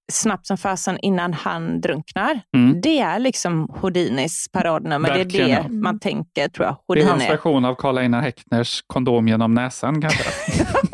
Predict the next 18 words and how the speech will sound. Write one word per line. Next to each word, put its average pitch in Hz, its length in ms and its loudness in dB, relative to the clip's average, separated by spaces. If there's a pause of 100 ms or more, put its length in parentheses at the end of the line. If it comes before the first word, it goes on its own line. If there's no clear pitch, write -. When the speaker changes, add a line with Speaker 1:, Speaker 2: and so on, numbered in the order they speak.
(120)
Speaker 1:
Ja, 247 280 0 (500)
Speaker 2:
Ungefär. - 400 2
Speaker 1:
precis. 339 540 2
Speaker 2:
Som - 100 2
paradtrick, 113 680 -2
Speaker 1:
Ja. 262 120 0
Speaker 2:
verkligen. - 360 -4 (240)
Speaker 1:
Men 330 200 2
du 370 120 4
menar 370 280 4 (140)
alltså 320 160 0
att 294 120 -6
han 254 220 2
var 302 180 2
på - 140 -2
riktigt 302 300 0
intresserad 233 760 2
av 202 400 0